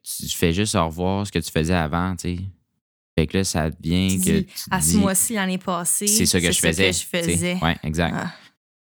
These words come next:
Speaker 1: Et je me souviens d'avoir sonné une cloche, tu sais, à, genre, mes parents, tout. J'étais comme, « Ouais, il me semble que j'y pense plus que d'habitude, tu sais, puis
Speaker 2: Hmm.
Speaker 1: et cetera. » Puis là, « OK. » Puis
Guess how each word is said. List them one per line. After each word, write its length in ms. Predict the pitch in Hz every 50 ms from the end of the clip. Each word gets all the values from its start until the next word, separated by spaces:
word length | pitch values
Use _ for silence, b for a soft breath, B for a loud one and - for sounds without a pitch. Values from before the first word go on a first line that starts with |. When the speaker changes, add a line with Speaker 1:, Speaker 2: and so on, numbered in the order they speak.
| _ _ -
Speaker 1:
Et 40 |
je 60 | 92 107
me 60 | 107
souviens 160 | 101 104 160
d'avoir 240 | 185 165 107 98 104
sonné 320 | - - 98 90 101 110
une 160 | 113 101 82
cloche, 560 | 73 - - 87 80 82 92 123 120 - - -
tu 60 | -
sais, 220 | - 87 95 95
à, 540 | 85 73 73 71 71 67 60 64 62 57 67
genre, 160 | 73 78 69
mes 100 | 73 78
parents, 360 | 73 - 71 67 71 87 95
tout. 140 | 92 - 95 95
J'étais 200 | - - - 65
comme, « 200 | - 69 65 80
Ouais, 240 | 87 95 95 92 92
il 160 | 92 92 92
me 60 | 92
semble 240 | - - 98 98 95
que 180 | - 80 76 76
j'y 160 | 69 64 71
pense 280 | - - - 67 71 -
plus 160 | - 76 71
que 80 | - 65
d'habitude, 580 | 57 60 - - - - - 71 73 73 71
tu 160 | - - -
sais, 60 | - 185
puis 80 | - 180
Speaker 2:
Hmm. 40 | 185
Speaker 1:
et 40 | -
cetera. » 540 | - - 170 69 67 - - - - 76 76
Puis 120 | - -
là, « 60 | - - -
OK. » 140 | 104 -
Puis 320 | - 101 80 82 90 110